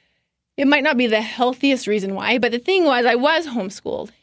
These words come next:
and I was mocked and I was made fun of all the time because, you know, this was back twenty years ago, um, plus, you know, t-,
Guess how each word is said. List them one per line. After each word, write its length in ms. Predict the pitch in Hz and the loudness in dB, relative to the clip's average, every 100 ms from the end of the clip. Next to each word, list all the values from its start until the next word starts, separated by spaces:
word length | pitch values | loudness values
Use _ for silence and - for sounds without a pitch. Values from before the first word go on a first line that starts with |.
| - | -4
and 180 | 240 | 0
I 120 | 247 247 | 2 2
was 440 | 262 262 285 302 | 2 2 0 0
mocked 520 | 240 190 - - - | 0 0 -2 -6 -8
and 100 | 208 | -2
I 80 | 220 | 2
was 260 | 233 262 254 | 4 2 2
made 220 | 226 220 | 2 0
fun 220 | - 196 | -2 -4
of 100 | 185 | -4
all 60 | 190 | -6
the 60 | |
time 320 | - - 190 185 | -8 -8 -8 -6
because, 440 | 202 220 208 190 | -4 0 0 0
you 100 | 226 | -2
know, 120 | 202 | -2
this 220 | 190 220 | -4 -4
was 240 | 240 214 190 | 0 0 0
back 460 | - 196 139 - - _ _ _ _ | 0 0 0 -8 -16 _ _ _ _
twenty 380 | - 220 202 196 | -4 -2 -2 -2
years 240 | 196 190 | -2 -4
ago, 600 | 180 190 180 180 185 180 - | -2 0 2 2 2 0 -4
um, 440 | 110 160 151 147 _ _ _ _ _ | -8 -8 -14 -20 _ _ _ _ _
plus, 560 | _ 269 196 143 - - | _ 0 0 -4 -10 -8
you 80 | 202 | -6
know, 260 | 190 180 | -4 -4
t-, 120 | 185 | -6